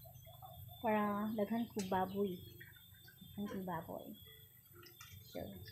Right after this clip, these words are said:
ayun, yun ang, ang kwento ko for today. So, ang dami talaga kong manok, ha. And then, yun lang ang kwento ko ngayon.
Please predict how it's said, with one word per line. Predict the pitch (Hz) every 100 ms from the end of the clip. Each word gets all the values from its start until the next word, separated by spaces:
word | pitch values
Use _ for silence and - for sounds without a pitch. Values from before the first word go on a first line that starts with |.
| - - - - 220
ayun, | 233 208 196
yun | 202 214 196
ang, | 190 190
ang | 180 175 170 180 - - - - - - - -
kwento | - 233 220 240
ko | 254
for | 254 240
today. | - 190 185 170 175 - - - - - - - - - -
So, | 226
ang | 226
dami | 226 240
talaga | 233 226 220
kong | 220 220
manok, | 202 208 208
ha. | 180 180 180 - - - - - - - - - -
And | 262 277
then, | 226 202 202 214 202 - - - - - - - -
yun | 254 254
lang | 240 233
ang | 208 226
kwento | - 220 226 - 233 262 -
ko | 202 208 214 208
ngayon. | 196 175 165 156